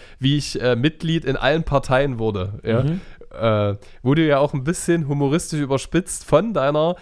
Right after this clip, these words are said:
Speaker 1: politischen Findung erzählst, die du vorhin unironisch dargelegt hast, ja. Und da ist es halt,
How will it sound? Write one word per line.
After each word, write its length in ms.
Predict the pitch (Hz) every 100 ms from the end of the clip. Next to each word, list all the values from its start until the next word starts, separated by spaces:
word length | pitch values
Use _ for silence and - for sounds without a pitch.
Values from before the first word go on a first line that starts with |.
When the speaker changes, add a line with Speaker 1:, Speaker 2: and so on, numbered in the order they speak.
| - _ _ -
Speaker 1:
politischen 520 | 147 131 165 170 139
Findung 460 | - 160 196 160 120
erzählst, 640 | 120 - 160 147 - -
die 80 | 123
du 80 |
vorhin 420 | 110 131 139 165 170
unironisch 880 | 147 190 190 185 170 180 220 226
dargelegt 580 | - 135 175 156 160 -
hast, 300 | 151 - -
ja. 240 | 110 120 143 - -
Und 240 | - 123 123
da 200 | 127 139
ist 180 | 127
es 160 | 139 127
halt, 380 | 120 120 123